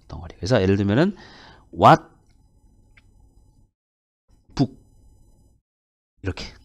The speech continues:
이런 하나의 덩어리로 보는 거예요. 이렇게 하나의 덩어리. 이렇게 보는 겁니다. 그죠? 이런 식으로. 그리고 요거 뒤에는, 어, 주어 동사가 올 수도 있고 동사가 올 수도 있습니다. 이렇게.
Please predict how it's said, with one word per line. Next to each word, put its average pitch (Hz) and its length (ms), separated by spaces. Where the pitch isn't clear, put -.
이런 135 160
하나의 160 200
덩어리로 107 420
보는 87 220
거예요. 78 160
이렇게 120 440
하나의 92 200
덩어리. - 320
이렇게 110 180
보는 71 220
겁니다. - 380
그죠? - 200
이런 78 120
식으로. - 260
그리고 139 440
요거 117 200
뒤에는, 120 560
어, 69 380
주어 160 420
동사가 113 360
올 104 140
수도 - 220
있고 98 720
동사가 147 480
올 107 100
수도 - 160
있습니다. - 320
이렇게. - 340